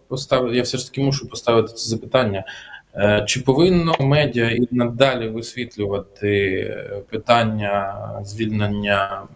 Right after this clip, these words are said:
наших бійців з полону? Тому що я знаю, бі-, я більш ніж впевнений, що вам складно про це говорити, що, е, рідним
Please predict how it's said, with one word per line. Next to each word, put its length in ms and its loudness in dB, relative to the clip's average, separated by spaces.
наших 280 2
бійців 360 2
з 80 0
полону? 560 2
Тому 220 -2
що 460 2
я 200 0
знаю, 540 0
бі-, 320 -2
я 120 2
більш 260 -4
ніж 160 -6
впевнений, 460 0
що 180 -6
вам 160 2
складно 400 -2
про 140 -18
це 160 -8
говорити, 480 -10
що, 1400 4
е, 40 2
рідним 580 4